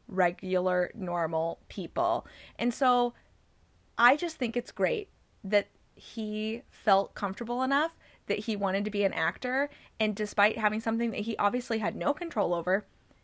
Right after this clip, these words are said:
like, cleft palates just happen. Um, it can't change that fact. And he didn't let that stop him from becoming an actor. And then Hallmark put him in a movie playing a millionaire.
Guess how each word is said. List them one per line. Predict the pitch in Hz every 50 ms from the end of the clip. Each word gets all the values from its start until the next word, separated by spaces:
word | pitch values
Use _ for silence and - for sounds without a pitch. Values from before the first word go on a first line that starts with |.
| _ _ _ _ -
like, | 214 190 175 - - - - _ _ _ -
cleft | - 214 214 - -
palates | 220 202 202 202 214 214 - -
just | - 151 143 - - - _
happen. | - - 262 294 - 330 311 320 320 311 - - - - - - _ -
Um, | - 208 196 185 175 156 165 156 208 - - _ _ - - _ _ _ - - - _ _ _ _ _ - - - - - - - - - -
it | - - - - - - _ _ _ _ _ _ _ _ _ _ _ _ _ -
can't | - 233 214 196 180 - - - _ - _ -
change | - 269 277 294 277 -
that | 285 - - -
fact. | 277 269 277 277 - - - - - - - - _ _ _ - - - - -
And | - 262 262 262
he | 254 269 285 285 294 302 311 -
didn't | 226 - 262 262 262
let | 262 262 -
that | 262 262 -
stop | - 320 381 -
him | 370 330 302
from | 311 294 294
becoming | 311 311 - 320 330 339 349 359
an | 359
actor. | 403 480 523 - 427 381
And | - - 349 381
then | 453 466 480
Hallmark | 440 453 466 480 494 494 -
put | - 466 453
him | - 508 508
in | 539
a | 539 571 587 640 679 659 640 571 440 285 220
movie | 185 - - _ _ -
playing | - - 466 480 480
a | 508 539 523 508 539 587 622 605 466 330
millionaire. | 240 214 170 160 147 - -